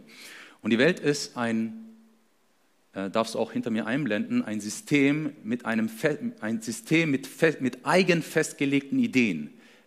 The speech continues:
Werten, Moralvorstellungen, Praktiken und soziale Normen, die im Mainstream oder in der Gesellschaft integriert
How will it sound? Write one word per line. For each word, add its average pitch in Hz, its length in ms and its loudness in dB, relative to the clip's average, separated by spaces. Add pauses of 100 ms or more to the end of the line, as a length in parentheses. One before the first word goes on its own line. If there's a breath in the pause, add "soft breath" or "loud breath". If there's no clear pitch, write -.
(120)
Werten, 156 720 2 (120)
Moralvorstellungen, 131 1000 -2 (360 loud breath)
Praktiken 127 600 -2
und 165 200 0
soziale 147 560 0
Normen, 131 500 2 (420 loud breath)
die 120 200 2
im 95 140 -2
Mainstream 147 640 0
oder 95 140 -2
in 87 80 -4
der 87 100 -4
Gesellschaft 98 520 -4
integriert 113 640 0